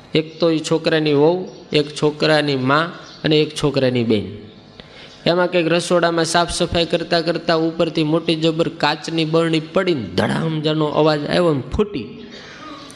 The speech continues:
એટલે પેપર વાંચતા વાંચતા એટલે છોકરાના બાપાએ કીધું કે "બેટા જો તપાસ કર, ઘરમાં આ કાચની અવડી મોટી બરણી ફોડી, કોને ફોડી? આપણે રળી રળીને વારે વારે, આ હમણાં જ હું નવી બરણી લાવ્યો હતો,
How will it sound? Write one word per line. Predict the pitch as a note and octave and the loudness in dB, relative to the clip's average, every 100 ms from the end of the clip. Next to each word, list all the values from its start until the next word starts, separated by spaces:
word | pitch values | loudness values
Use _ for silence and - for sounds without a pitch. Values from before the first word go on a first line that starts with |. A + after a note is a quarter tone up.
| - | -16
એટલે | - B2 | -4 -2
પેપર | A#2+ D#3 F3+ G#3 F#3+ | 0 0 2 2 2
વાંચતા | D#3+ F3 - - D#3 | 2 0 -4 -2 0
વાંચતા | D3 D#3+ F#3 - - B2 B2+ - - - - - - - - | 2 2 0 -4 0 0 0 -16 -20 -20 -20 -20 -20 -20 -18
એટલે | - C3 | -2 -2
છોકરાના | B2 - D#3+ D#3 D3+ C#3 C3 | 0 0 0 0 -2 -2 0
બાપાએ | C#3 C#3+ - C#3 | 0 0 0 0
કીધું | B2+ C#3 C3+ A#2 | 2 0 0 0
કે | |
"બેટા | A#2+ A#2+ C3+ | -2 0 0
જો | A2+ C#3+ | 0 -2
તપાસ | C#3 A2 A#2+ B2 - | -2 -2 0 -2 -4
કર, | - D3+ - - - - | -2 -2 -2 -12 -16 -2
ઘરમાં | A#2 B2 B2+ | 0 2 2
આ | A2+ | 0
કાચની | G#2+ G#2+ A#2 A#2+ A#2+ | 0 0 0 -4 -4
અવડી | - A2+ A#2+ | 0 2 2
મોટી | A#2+ A#2+ B2 | 2 0 0
બરણી | G#2 G2+ A#2+ A#2+ | 0 2 2 0
ફોડી, | A#2 - B2+ C3+ | 0 0 0 -2
કોને | - F#3+ A#3+ | 0 0 0
ફોડી? | C#3 - G#2 - - - - - - | -2 -2 -2 -4 -10 -20 -20 -16 -4
આપણે | B2 B2 C3+ B2 | -4 -2 0 2
રળી | B2 C#3 C3 | 2 2 2
રળીને | C3 C3 C3+ B2 A#2 A2 | 2 2 2 0 -4 0
વારે | A#2+ C3+ | 0 2
વારે, | C3+ C3+ C3+ | 2 2 2
આ | B2+ C3+ B2 | 2 2 2
હમણાં | D3+ E3 | 2 2
જ | D3 | 0
હું | C#3+ | 0
નવી | C3 C3+ | 0 2
બરણી | B2+ B2 B2 A#2+ | 2 2 2 2
લાવ્યો | A2 A2+ B2 | 2 4 4
હતો, | A2+ A#2 | 2 -2